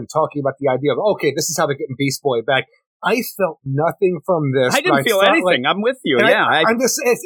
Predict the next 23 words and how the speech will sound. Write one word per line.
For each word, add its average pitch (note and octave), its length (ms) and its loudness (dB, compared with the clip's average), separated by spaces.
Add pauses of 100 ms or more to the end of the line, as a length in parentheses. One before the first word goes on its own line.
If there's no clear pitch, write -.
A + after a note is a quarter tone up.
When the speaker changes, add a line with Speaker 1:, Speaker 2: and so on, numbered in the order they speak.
Speaker 1:
I'm G3+ 120 -2
telling A#3+ 220 2
you, D3+ 100 -4
and E3+ 160 0
I E3 80 2
think B3 240 -4
it's A3+ 160 -6
our F3 220 0
own F3+ 180 2
fault. E3 320 -2
I D#3 60 -2
think A3 180 -4
a F3 60 0
lot C#3+ 100 2
Speaker 2:
I A#3+ 60 4
Speaker 1:
of - 100 2
Speaker 2:
think C#4+ 160 2
Speaker 1:
people F#3 240 2
Speaker 2:
so, A#2 160 2
too. - 20 -
Speaker 1:
get, F#3 300 -2
get A3+ 180 0
shit - 280 0